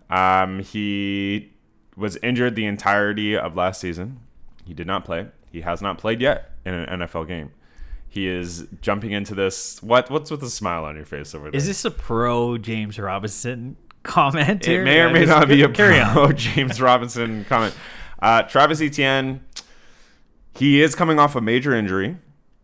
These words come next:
Speaker 1: and especially one that running backs, uh, don't often succeed after. Uh, so he's coming into his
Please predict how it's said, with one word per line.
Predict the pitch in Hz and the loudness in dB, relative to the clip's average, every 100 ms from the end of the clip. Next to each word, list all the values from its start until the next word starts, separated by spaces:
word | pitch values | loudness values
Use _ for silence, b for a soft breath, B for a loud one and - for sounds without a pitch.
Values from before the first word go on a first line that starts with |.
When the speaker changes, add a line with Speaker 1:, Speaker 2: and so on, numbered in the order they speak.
| _ | _
Speaker 1:
and | 98 101 101 - | -6 -4 -6 -6
especially | - 120 110 113 | -4 -2 -2 -2
one | 107 107 | -2 -2
that | 107 95 | -2 -2
running | 104 110 | -2 -2
backs, | 104 104 101 - - - 95 | 0 0 0 -6 -8 -4 0
uh, | 98 190 92 | 2 2 0
don't | 92 110 113 - | -2 -2 -2 0
often | 104 - 113 110 | 0 0 -4 -6
succeed | - 120 - - 190 147 87 73 - | -6 -10 -10 -10 -6 -4 -6 -6 -6
after. | 78 - 64 60 - _ B B B B - | -6 -8 -18 -18 -20 _ B B B B -2
Uh, | 92 98 95 | 2 2 0
so | - 110 | -4 -6
he's | 104 | -4
coming | - 127 127 | -2 -2 0
into | 127 123 - 120 117 | -2 -2 -2 0 0
his | 120 110 107 104 - - | -2 -2 -2 -4 -8 -10